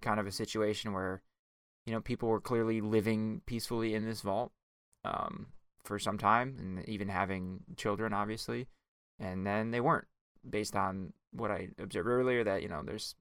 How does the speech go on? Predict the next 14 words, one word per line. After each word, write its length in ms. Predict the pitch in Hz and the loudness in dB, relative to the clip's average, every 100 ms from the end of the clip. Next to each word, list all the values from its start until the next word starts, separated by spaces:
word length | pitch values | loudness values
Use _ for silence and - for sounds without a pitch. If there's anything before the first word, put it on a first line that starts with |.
| _ | _
furniture 360 | - 110 98 - | -6 -4 -4 -6
thrown 200 | 101 98 | -4 -2
around 200 | 95 92 | 0 -2
in 80 | 95 | -2
one 100 | 98 | -4
of 40 | |
the 60 | 98 | -4
photos 360 | - 95 - - | -2 -2 -2 -4
and 80 | |
that 120 | 104 - | -6 -4
kind 140 | - | -6
of 60 | - | -4
thing. 280 | - - - _ _ _ _ _ _ _ - - | -6 -6 -14 _ _ _ _ _ _ _ -16 -4
So, 320 | - 92 98 | 2 2 2